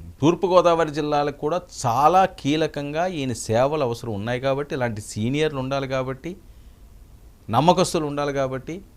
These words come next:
అలాంటి వాళ్ళు ఉంటే బాగుంటుందని చెప్పి ఆలోచన చేయడం. ఉదయ్ భాను గారు already లైన్ క్లియర్ చేసుకున్నారు కాబట్టి, మరి వియ్యంకుడైన తోట త్రిమూర్తులు గారు కూడా అదే బాట పట్టబోతున్నారు. అయితే ముందుగా కొడుకుని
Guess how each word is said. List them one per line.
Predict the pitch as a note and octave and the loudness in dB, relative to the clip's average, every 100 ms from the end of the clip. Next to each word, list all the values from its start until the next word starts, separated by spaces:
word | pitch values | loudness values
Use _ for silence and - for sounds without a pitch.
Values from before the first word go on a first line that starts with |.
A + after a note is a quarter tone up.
| - - - - - - - | -20 -20 -20 -20 -20 -20 -12
అలాంటి | G#2 C3 D3+ D3+ | -2 0 0 -2
వాళ్ళు | D3 B2+ | -2 -2
ఉంటే | G#2+ D#3 | -2 -2
బాగుంటుందని | C3+ G2+ B2 A#2+ A#2+ A2+ G#2 G#2 | 0 2 2 0 -2 -2 -2 -4
చెప్పి | F#2 D3+ A#2+ - - - - | -6 -8 -8 -10 -18 -10 0
ఆలోచన | G#2+ B2 A#2+ A#2+ A2+ - - | 4 4 2 -4 -8 -8 -6
చేయడం. | G#2 A#2 D#3 - - - - - - - | -4 -4 -6 -10 -18 -20 -20 -20 -10 0
ఉదయ్ | A2 D3 | 4 6
భాను | C#3+ C#3+ C3+ | 6 4 2
గారు | C#3 | 2
already | C3 B2 C3+ C3 | 4 2 0 -2
లైన్ | A#2 B2 | -2 -2
క్లియర్ | B2+ B2 A#2+ | -2 -4 -2
చేసుకున్నారు | B2 A2+ - A2+ | -4 -6 -6 -6
కాబట్టి, | A2 A2 A2+ - D3 C#3+ B2+ | -2 -4 -4 -6 -8 -6 -2
మరి | G#2 | 0
వియ్యంకుడైన | F#2 G#2+ C3+ E3 E3+ E3 D#3+ | 0 2 2 4 2 0 0
తోట | D3 C3 | 0 -2
త్రిమూర్తులు | B2+ C3+ C3 A#2+ B2 | -2 -6 -6 -6 -4
గారు | A#2 A2 | -4 -2
కూడా | C3+ | -2
అదే | D3 A#2+ | 0 2
బాట | C#3 B2+ B2 | 2 0 0
పట్టబోతున్నారు. | G#2+ G2+ G#2 G#2 G2+ C#3+ | -6 -6 -6 -6 -4 -6
అయితే | G#3 F#3 | -2 0
ముందుగా | C3+ E3 A3 A3+ | 0 0 2 2
కొడుకుని | G#3+ - D3+ G3 G3+ G2 | 2 2 2 2 -2 -6